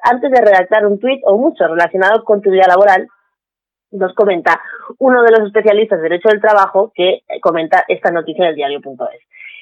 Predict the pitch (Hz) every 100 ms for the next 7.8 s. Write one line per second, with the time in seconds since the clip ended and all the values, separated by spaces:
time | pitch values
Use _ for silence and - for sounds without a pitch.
0 | 208 269 262 269 311 349 339 311 294 294
1 | 320 269 285 - 214 208 202 196 185 180
2 | 170 160 156 - _ - 214 247 269 208
3 | 196 185 190 247 185 - 269 294 285 269
4 | - 254 - - 226 311 359 - 285 262
5 | 277 220 233 277 269 262 247 220 233 202
6 | 156 143 277 285 294 294 247 156 156 156
7 | 143 156 196 247 247 - 160